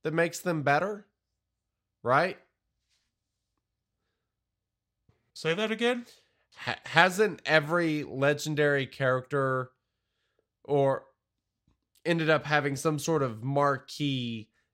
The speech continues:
Speaker 1: that makes them better, or some other, some other difficult to get character that makes them better. I mean, because we had Bastila and Jolee, we had, um,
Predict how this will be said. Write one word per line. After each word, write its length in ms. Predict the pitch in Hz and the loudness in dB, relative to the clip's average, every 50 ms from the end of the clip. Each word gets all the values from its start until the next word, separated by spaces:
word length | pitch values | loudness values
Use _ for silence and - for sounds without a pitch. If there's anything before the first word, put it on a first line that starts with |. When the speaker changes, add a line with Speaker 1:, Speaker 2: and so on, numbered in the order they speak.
| _ - | _ -16
Speaker 1:
that 480 | 107 104 117 131 123 120 120 - - | -8 0 2 4 4 4 2 0 -2
makes 300 | 127 135 131 123 - - | 0 0 0 0 -2 -8
them 300 | - - 123 110 107 104 | -2 -2 -2 -2 -2 -4
better, 480 | 95 - 98 95 85 82 78 85 120 - _ _ _ _ _ _ _ _ _ _ _ _ _ - | -2 0 0 0 0 -4 -10 -12 -14 -18 _ _ _ _ _ _ _ _ _ _ _ _ _ -4
or 300 | 127 139 139 135 131 127 | 0 2 2 2 2 0
some 340 | - - - 175 170 165 - 107 | -2 2 2 2 2 2 0 0
other, 600 | 143 156 147 135 147 143 139 135 123 117 107 - _ _ _ _ _ _ - | 0 0 2 2 2 2 2 2 0 -2 -6 -8 _ _ _ _ _ _ -12
some 300 | - - 180 175 165 165 | -4 2 2 2 4 6
other 580 | 165 165 143 143 147 143 135 131 123 123 - 120 139 131 | 4 4 4 2 2 2 2 0 0 -2 -4 -6 -6 -2
difficult 480 | 139 160 160 - - - 151 143 147 - | 0 0 0 0 -2 -4 -4 -4 -4 -6
to 40 | |
get 380 | 127 110 120 143 139 135 - - | -6 0 2 2 2 0 -4 -8
character 600 | - 120 117 107 104 101 - - 110 98 92 92 - - | -6 -4 -2 -2 -2 -4 -6 -8 -10 -10 -10 -10 -12 -12
that 80 | 101 | -8
makes 260 | 101 104 101 101 - | -6 -4 -6 -6 -6
them 180 | - 110 104 95 | -10 -10 -8 -6
better. 240 | 95 95 95 101 101 | -8 -8 -6 -4 -4
I 60 | 104 | -4
mean, 280 | 110 123 123 117 113 110 _ _ _ _ _ _ _ _ _ | -2 -2 -4 -4 -6 -10 _ _ _ _ _ _ _ _ _
because 380 | - 127 - 160 147 139 120 123 | -8 -2 2 2 2 2 2 -2
we 140 | 135 139 131 | -2 -2 0
had 480 | 139 143 139 143 143 143 139 - - - - 131 | 2 4 4 4 4 2 0 0 -4 -12 -12 -6
Bastila 800 | 127 135 127 127 131 127 - - - 135 131 127 127 123 - 98 | -2 0 0 0 0 -2 -6 -8 -4 0 2 2 2 0 0 -4
and 140 | 117 120 | -6 -6
Jolee, 800 | 107 120 117 113 117 117 113 113 113 107 107 107 107 110 110 107 _ _ _ _ _ _ - | -4 -2 -2 0 0 -2 -2 -4 -4 -4 -4 -6 -6 -8 -10 -12 _ _ _ _ _ _ -10
we 200 | - 113 113 110 | -6 -6 -4 -4
had, 800 | 113 110 104 104 104 101 101 101 98 98 98 98 92 90 - - _ _ - | -2 0 0 0 2 2 2 2 2 0 0 -2 -4 -6 -12 -14 _ _ -8
um, 520 | 92 101 98 95 90 78 85 90 92 104 | -6 -6 -4 -6 -6 -8 -12 -14 -14 -16